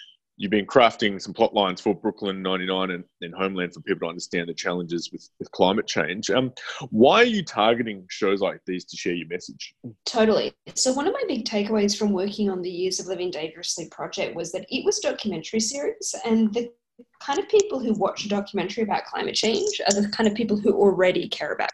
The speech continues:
Speaker 2: climate change. But the big challenge with this issue is you want to bring other people on board who maybe don't already think about this as a priority issue for them.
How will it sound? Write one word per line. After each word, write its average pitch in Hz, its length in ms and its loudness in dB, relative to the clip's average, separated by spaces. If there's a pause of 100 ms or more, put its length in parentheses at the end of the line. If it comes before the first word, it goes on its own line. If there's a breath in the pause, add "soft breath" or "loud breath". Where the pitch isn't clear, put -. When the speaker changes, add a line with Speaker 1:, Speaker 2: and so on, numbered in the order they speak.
(100)
Speaker 2:
climate - 220 -2
change. - 380 -4 (640 soft breath)
But 202 280 4
the 190 60 -2
big 214 200 4
challenge 320 540 4
with 208 100 -2
this - 160 -2
issue - 320 -6
is 190 500 -2
you 202 120 6
want 202 180 4
to 220 60 2
bring 180 460 -2
other 175 160 -2
people - 340 -8
on - 120 -10
board - 220 -4 (460 soft breath)
who 196 340 6
maybe 185 260 -2
don't 339 380 6
already 175 300 4
think - 360 -2
about - 260 -2
this 170 220 -4
as 170 120 -2
a 170 80 -4
priority - 580 -2
issue 302 220 4
for - 140 -6
them. - 280 -10